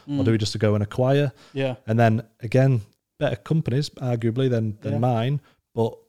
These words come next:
Speaker 1: we were the right size, the right age, the
Speaker 2: Yeah.
Speaker 1: right team, the right attitudes. It all just fell together.
Speaker 2: Yeah.
Speaker 1: Now, had they not been shopping, well, it wouldn't have been sold, so I'd still be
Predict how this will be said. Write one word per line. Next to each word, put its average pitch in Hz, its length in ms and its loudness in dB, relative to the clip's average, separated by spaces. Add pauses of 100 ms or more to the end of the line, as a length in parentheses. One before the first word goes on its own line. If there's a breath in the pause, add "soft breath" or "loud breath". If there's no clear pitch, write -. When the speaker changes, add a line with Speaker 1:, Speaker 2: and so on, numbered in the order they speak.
(100)
Speaker 1:
we 117 120 -4
were 110 80 2
the 110 80 2
right 117 280 4
size, 120 480 0
the 110 100 -2
right 104 300 -2
age, 117 440 2
the 110 80 -2
Speaker 2:
Yeah. 139 100 0
Speaker 1:
right - 240 -8
team, 117 380 2
the 107 80 2
right 107 260 -2
attitudes. 120 760 0 (600 soft breath)
It - 120 -20 (180)
all 139 240 4
just 120 200 -2
fell 117 220 4
together. 135 580 0
Speaker 2:
Yeah. 139 120 -2
Speaker 1:
Now, 127 240 2 (180)
had 160 120 -2
they 139 140 6
not 135 140 2
been 117 120 2
shopping, 131 540 -2 (180)
well, 123 400 -2
it 131 60 -10
wouldn't 131 140 -6
have 113 80 -10
been 120 120 -4
sold, 160 400 -2
so - 140 -4
I'd 110 80 -4
still 120 160 -2
be 113 140 0